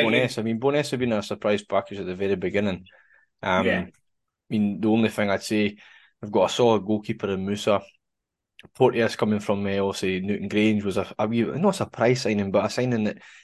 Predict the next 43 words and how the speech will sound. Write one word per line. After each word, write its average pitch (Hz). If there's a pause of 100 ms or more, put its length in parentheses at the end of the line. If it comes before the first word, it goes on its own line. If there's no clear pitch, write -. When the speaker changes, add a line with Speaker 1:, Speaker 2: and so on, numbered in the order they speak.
(140)
Speaker 2:
you'd 107
expect 113
him 101
to -
kick -
on 110
if 92
he 98
wants 101
to 104
take 104
this - (400)
seriously 104
and, 92
and 95
be 101
a, 90
a 92
very 95
good 87
player. 107
And 92 (180)
the 107
way 110
they've 101
done 98
it 80
is 87
really 90
good. 107 (460)
Speaker 1:
Yeah. 117
Speaker 2:
Sean 107
Rutherford 107
as 98
well, 104
obviously 98
signing 101
from 92
Trinent, 104
was 107
a, 98
a, -
not 123